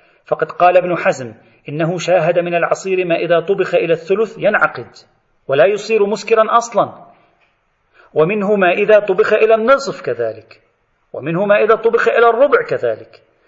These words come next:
بل قال إنه شاهد منه ما يصير رباً خاسراً"، يعني يصير دبس ورب لا يسكر،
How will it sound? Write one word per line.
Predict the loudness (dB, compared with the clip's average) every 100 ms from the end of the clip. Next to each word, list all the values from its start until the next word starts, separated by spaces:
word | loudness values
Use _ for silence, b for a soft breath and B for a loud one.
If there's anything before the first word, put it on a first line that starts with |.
| b b b
بل | 2 2
قال | 2 2 2
إنه | 0 0 0 0
شاهد | 2 4 4 2 -2
منه | -4 -2
ما | 0 0
يصير | 0 -2 -2 0 2
رباً | 2 0 0 0 0
خاسراً"، | 2 2 2 0 0 0 -2
يعني | -4 -6
يصير | -2 -4
دبس | -2 -6 -6 -14 -10
ورب | -2 0 0 -4 -20 _ b b b
لا | 0 0
يسكر، | 0 -4 -10 -14